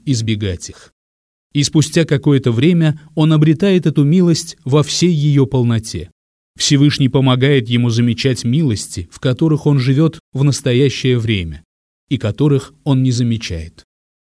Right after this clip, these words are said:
Рассказывают, что однажды один бедуин зашел к Харуну ар-Рашиду и сказал: «О повелитель верующих, да утвердит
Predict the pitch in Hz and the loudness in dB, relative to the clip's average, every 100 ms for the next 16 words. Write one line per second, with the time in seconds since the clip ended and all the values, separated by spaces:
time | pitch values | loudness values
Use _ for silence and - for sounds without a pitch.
0 | _ - 135 131 160 151 139 135 127 - | _ -4 -2 0 2 2 4 4 2 0
1 | 139 131 123 143 127 127 123 123 131 123 | 0 0 2 0 2 0 0 0 0 2
2 | 120 117 120 165 160 _ _ 123 147 - | 0 2 2 2 -2 _ _ 0 0 2
3 | 202 165 - 151 147 185 170 165 143 143 | 0 -2 -2 0 2 2 2 2 0 2
4 | 143 - - 90 85 - 156 - 156 135 | 0 0 -2 -4 -6 -8 -8 -4 -2 0
5 | 113 80 78 _ _ _ _ _ _ 139 | 0 -4 -10 _ _ _ _ _ _ 0
6 | 127 131 131 135 - 131 123 139 110 90 | 2 2 2 2 2 0 2 2 0 -4
7 | 82 - 80 - _ _ 139 151 151 147 | -6 -12 -14 -20 _ _ -2 2 2 2
8 | 151 135 196 | 2 2 -2